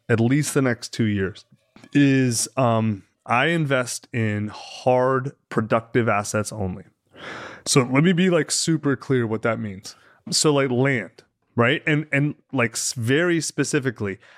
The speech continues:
I don't mean, like, in a real estate sense, like, I'm gonna buy some raw land and develop it, or, I mean, that's cool. That, that's a great business.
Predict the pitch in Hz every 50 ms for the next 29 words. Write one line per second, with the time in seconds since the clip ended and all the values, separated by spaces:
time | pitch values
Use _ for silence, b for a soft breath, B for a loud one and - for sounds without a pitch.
0 | B B - 165 196 214 175 185 180 175 165 156 151 139 - 143 123 117 107 104
1 | 131 135 123 117 110 - - 104 95 - - - 101 98 - 101 98 - 131 156
2 | 175 175 160 151 151 147 147 143 - 147 127 127 127 127 127 127 127 123 123 120
3 | 120 113 107 101 98 110 123 127 127 123 117 120 135 123 113 110 110 113 151 151
4 | - 175 175 175 196 226 214 - - - 170 127 104 185 - 139 - 175 180 185
5 | 180 - 180 156 151 147 135 117 123 107 98 95 - -